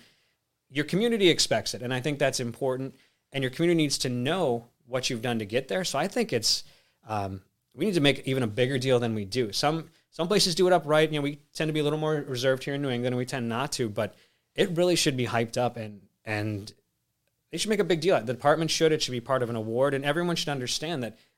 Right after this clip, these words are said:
they contributed to it. It's not just, just the boss and the accreditation manager. Everyone contributed to it,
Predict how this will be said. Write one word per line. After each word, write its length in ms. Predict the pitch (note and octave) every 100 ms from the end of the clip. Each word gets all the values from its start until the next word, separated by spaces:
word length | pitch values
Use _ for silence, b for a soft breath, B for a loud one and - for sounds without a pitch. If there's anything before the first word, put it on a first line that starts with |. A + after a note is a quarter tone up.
| _
they 140 | G#3
contributed 480 | A3+ A#2+ F#3 A#2+ F#2+
to 100 | -
it. 40 | - _
It's 140 | B2 -
not 180 | E3 C#3
just, 480 | D3 C#3+ - - b b b -
just 260 | C#3+ -
the 40 | B2
boss 400 | B2+ C3 C3 C3
and 60 |
the 40 | A#2+
accreditation 480 | B2 A#2 B2+ -
manager. 380 | G#2+ G2+ F#2 G2+ - _ C#3
Everyone 420 | D#3+ F3+ E3+ D#3
contributed 460 | C3+ - B2+ D3 D3
to 100 |
it, 120 | E3